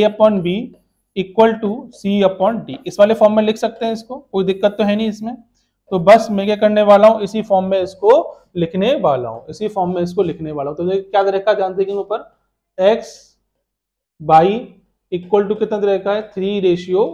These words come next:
five दे रखा है। अब करना क्या है, इसको मैं क्या लिख सकता हूँ? इसको लिख सकता हूँ X upon Y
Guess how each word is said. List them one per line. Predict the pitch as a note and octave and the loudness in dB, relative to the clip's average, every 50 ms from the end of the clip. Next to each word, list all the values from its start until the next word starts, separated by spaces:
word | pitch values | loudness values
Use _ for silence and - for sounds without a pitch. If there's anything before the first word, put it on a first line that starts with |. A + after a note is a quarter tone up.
| - - | -8 -12
five | _ - F3+ D#3+ F3+ A3+ C4+ A#3+ | _ -2 0 2 2 0 0 -2
दे | E3+ D#3+ C#3 | -6 -6 -6
रखा | A#2+ A2 G#2+ - _ A2+ A#2 | -6 -8 -12 -14 _ -20 -20
है। | A2 _ _ _ _ _ _ _ _ _ _ _ _ _ _ _ - | -20 _ _ _ _ _ _ _ _ _ _ _ _ _ _ _ -6
अब | F#3+ F#3 - | -4 0 4
करना | G#3 G3 G3+ G#3 G#3+ A3 | 4 4 6 4 2 0
क्या | G#3+ A3 G#3+ G#3+ | 2 2 2 2
है, | G#3+ | 2
इसको | G3 - - A3+ | 0 -2 -2 -2
मैं | G#3+ G#3+ G#3+ | -2 -2 2
क्या | - A3 | 2 2
लिख | G#3 G3 - | 2 2 -2
सकता | - G3+ - - A3 | -4 -8 -6 -2 -2
हूँ? | A3 A3 G#3+ G3+ | -2 -2 -2 -6
इसको | G3 - - G#3+ | -6 0 0 0
लिख | G3+ F#3+ F#3+ | 0 0 -2
सकता | - F#3+ F#3 - - | -2 -6 -6 -4 -4
हूँ | G#3 A3 G#3+ G3+ F#3 | -4 -4 -4 -4 -6
X | F#3+ F#3+ - G3+ | -6 -4 -4 -6
upon | F#3+ G3 G3+ G3+ G3+ G3 F3 D#3+ | -4 -2 -4 -4 -4 -2 -2 0
Y | D#3+ D#3 | 0 0